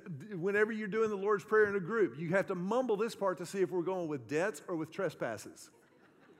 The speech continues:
Right? "Lord, forgive us our debt passes." Uh, we're gonna, we're just gonna see what, which one wins. Well, let me just give you some background on that.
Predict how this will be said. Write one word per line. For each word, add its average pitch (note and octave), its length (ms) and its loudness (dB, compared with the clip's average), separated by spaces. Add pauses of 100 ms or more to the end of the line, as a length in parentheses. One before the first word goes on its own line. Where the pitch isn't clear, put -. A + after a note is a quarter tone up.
(560)
Right? F3+ 340 4 (1120)
"Lord, E3+ 220 2
forgive F3+ 320 2
us G#3 180 2
our F3 140 0
debt E3+ 340 -4
passes." B2+ 520 -8 (100)
Uh, E3+ 220 -2
we're G3 180 2
gonna, G#3 300 2 (580)
we're F#3 160 6
just F#3+ 140 -4
gonna B3 180 4
see C#4+ 280 4
what, C4+ 380 4 (520)
which G#3 200 0
one C#4 240 4
wins. E3+ 540 0 (1300)
Well, F#3+ 320 6 (800)
let G#3 140 2
me D#4 80 2
just A#3+ 160 -4
give B3 140 -2
you A3 60 0
some F#3+ 140 -2
background E3 480 4
on C3+ 140 -2
that. A#2+ 280 -4